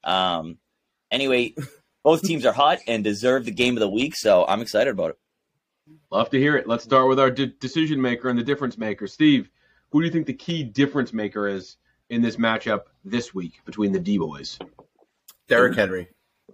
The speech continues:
Speaker 3: And it's pretty obvious, but Derrick Henry. He stays hot. Christian doesn't have a shot against DeVito.
Speaker 2: Did you,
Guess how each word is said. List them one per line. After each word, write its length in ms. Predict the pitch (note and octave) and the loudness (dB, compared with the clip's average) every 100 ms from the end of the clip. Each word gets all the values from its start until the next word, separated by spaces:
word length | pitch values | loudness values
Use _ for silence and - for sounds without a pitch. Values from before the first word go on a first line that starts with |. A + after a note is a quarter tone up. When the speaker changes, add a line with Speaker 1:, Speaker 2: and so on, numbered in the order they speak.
| _ _ _ _ _ _ _ A2 | _ _ _ _ _ _ _ -2
Speaker 3:
And 100 | A2+ | -2
it's 100 | A2 | 0
pretty 220 | C3 A#2 | 2 4
obvious, 300 | G#2 G2 F#2+ | 4 2 -4
but 140 | F#2+ - | -6 0
Derrick 300 | G2+ G#2 G#2 | 2 2 -2
Henry. 320 | F#2 F2 F2 | -6 -8 -8
He 100 | A2 | -8
stays 320 | G#2+ B2 A2 | 0 2 2
hot. 280 | A2+ A2 - _ _ _ | 2 2 0 _ _ _
Christian 320 | A#2 G#2 G2+ | -6 -6 -6
doesn't 200 | F#2+ F#2 | -6 -4
have 140 | G2 F2 | -6 -8
a 40 | |
shot 240 | - F2+ E2 | -4 -4 -4
against 300 | D2+ D#2+ C#2 | -10 -16 -14
DeVito. 280 | C2+ - - _ _ _ _ _ _ _ _ A2+ G#2 - _ _ _ _ _ _ _ _ _ _ _ _ _ _ _ _ _ _ D3 - | -12 -12 -12 _ _ _ _ _ _ _ _ -14 -14 -14 _ _ _ _ _ _ _ _ _ _ _ _ _ _ _ _ _ _ -20 -12
Speaker 2:
Did 140 | B2+ B2+ | 0 4
you, 280 | D3 D3+ | 4 4